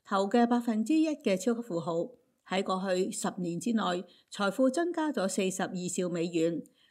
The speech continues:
樂施會指出，呢個數字幾乎係全球一半貧困人口積累財富嘅近三十六倍。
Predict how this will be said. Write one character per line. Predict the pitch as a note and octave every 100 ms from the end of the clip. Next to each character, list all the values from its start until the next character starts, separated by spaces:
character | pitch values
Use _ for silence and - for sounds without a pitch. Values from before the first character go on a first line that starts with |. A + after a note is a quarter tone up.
| -
樂 | F#3 F#3
施 | B3
會 | A3 F3+
指 | F#3 F3+
出， | A#3
呢 | G3+ - _ - E4+
個 | D4
數 | A#3+ G#3+ G#3
字 | G#3
幾 | F#3 F#3 C#4+ C#4+
乎 | F#3
係 | F#3
全 | F#3 F3+ D#3
球 | F3+ D#3 E3+
一 | A3
半 | C#4 - F#3+ F#3
貧 | F#3 E3+
困 | E3+ F#3+
人 | F3+ D#3+ D#3
口 | E3 G3 A3
積 | - C#4+
累 | G#3 E3+
財 | E3 D#3+ D#3
富 | - F3
嘅 | F3+ F3
近 | D#3+ E3
三 | - A3+ A3+
十 | F#3
六 | D#3+
倍。 | D3+ E3+ D#3+ E3+